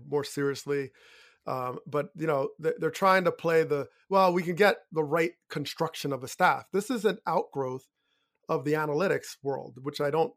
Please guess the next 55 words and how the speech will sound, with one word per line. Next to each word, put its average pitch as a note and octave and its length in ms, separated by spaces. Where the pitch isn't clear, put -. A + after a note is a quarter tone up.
just - 180
shun C#3 360
broadly. C#3 480
I B2 80
think A#2+ 180
it A#2+ 60
has A#2+ 240
a - 60
lot B2 180
of A#2 80
value, C#3 260
of G#2+ 120
course. - 300
But D3+ 120
it's D3 100
just - 160
the E3 80
idea D3+ 340
that, C#3 220
"All C4 100
right, G3+ 80
well, G#3 140
we C#4 100
could G#3+ 160
just A#3+ 200
construct B3+ 580
the F3 100
right F3 280
staff," - 500
which E3+ 240
is F3+ 100
true. A3+ 240
Like, D3 160
"Oh, E3 80
I D#3+ 100
need D#3 120
a C#3 60
lefty E3+ 340
who D#3 120
throws D3 360
sinkers. A3+ 440
I D3 60
need D3 160
a C3+ 40
righty F#3+ 400
that D3 100
has C#3 120
a C#3 40
sidearm D#3+ 460
sweeper. G#3 500
I, D3+ 240
I D#3 100
need D3 180
a, C3+ 220
a C#3+ 140